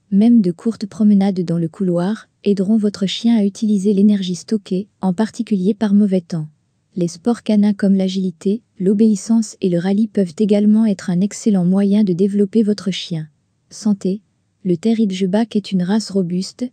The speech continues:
généralement en bonne santé, avec peu de problèmes de santé congénitaux possibles. Jusqu'à récemment, la race était reproduite en Thaïlande presque exclusivement par sélection naturelle.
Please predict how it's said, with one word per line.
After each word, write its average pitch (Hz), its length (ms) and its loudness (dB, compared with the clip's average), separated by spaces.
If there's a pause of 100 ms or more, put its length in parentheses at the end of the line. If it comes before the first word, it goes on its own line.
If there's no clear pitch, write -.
(140)
généralement 196 720 2
en 170 60 0
bonne 196 240 2
santé, 202 520 -2 (120)
avec 185 320 -4
peu 254 140 -2
de 226 80 2
problèmes 208 500 2
de 175 100 0
santé 214 360 -2
congénitaux 208 560 2
possibles. 160 580 -6 (460)
Jusqu'à 196 360 -2
récemment, 190 560 -2 (200)
la 190 160 0
race 226 280 -2
était 202 200 -2
reproduite 202 520 -2
en 185 100 0
Thaïlande 185 540 -2
presque 226 320 -6
exclusivement 202 720 0
par 202 200 -4
sélection 220 480 -2
naturelle. 160 640 -4